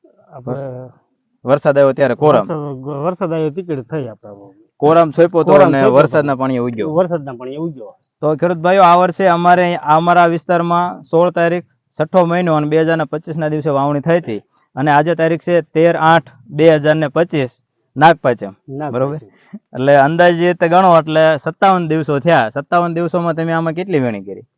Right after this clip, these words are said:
Speaker 1: પાંચ.
Speaker 2: પાંચ વીણી કરી. અને આ બિયારણ કેટલું વાવેલું છે આપણે?
Speaker 1: અઢીસો ગ્રામ.
Speaker 2: અઢીસો ગ્રામ ગુવારનું બિયારણ વાવેલું છે. અને કપાસની છાંયની વચમાં વાવ્યું છે.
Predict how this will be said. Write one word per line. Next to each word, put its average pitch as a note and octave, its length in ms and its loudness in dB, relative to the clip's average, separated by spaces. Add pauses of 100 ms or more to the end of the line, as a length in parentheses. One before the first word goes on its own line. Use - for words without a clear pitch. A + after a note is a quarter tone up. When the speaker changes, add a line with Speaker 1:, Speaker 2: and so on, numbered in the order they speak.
(300)
Speaker 1:
પાંચ. C#3 240 -14 (560)
Speaker 2:
પાંચ D#3 280 0
વીણી C#3 280 -2
કરી. A2 300 -4
અને B2+ 340 -4
આ C3 160 0
બિયારણ D#3+ 360 0
કેટલું F3+ 280 -4
વાવેલું E3 320 2
છે D3+ 60 -2
આપણે? D#3+ 240 -4 (800)
Speaker 1:
અઢીસો D#3+ 420 -6
ગ્રામ. G2+ 220 -20 (160)
Speaker 2:
અઢીસો D3+ 420 -2
ગ્રામ D#3+ 340 -2
ગુવારનું D#3 360 0
બિયારણ D3 280 -2
વાવેલું D#3+ 420 2
છે. B2 160 -2
અને C3+ 460 0
કપાસની D3+ 640 0
છાંયની D3 300 -2
વચમાં C#3+ 360 -4
વાવ્યું D3+ 320 4
છે. A2+ 160 -2